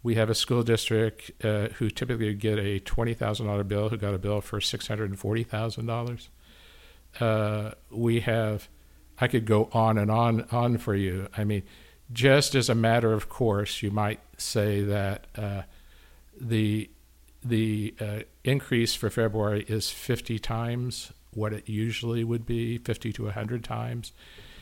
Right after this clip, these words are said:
And so it is so enormous that many of our clients simply won't be able to continue. They're, they'll have to close business.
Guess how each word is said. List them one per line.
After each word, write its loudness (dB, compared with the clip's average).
And 0
so 6
it 6
is 4
so 6
enormous 2
that -4
many 2
of 2
our 2
clients -2
simply -2
won't 0
be -4
able -6
to -8
continue. -6
They're, -2
they'll -2
have -4
to -12
close -6
business. -10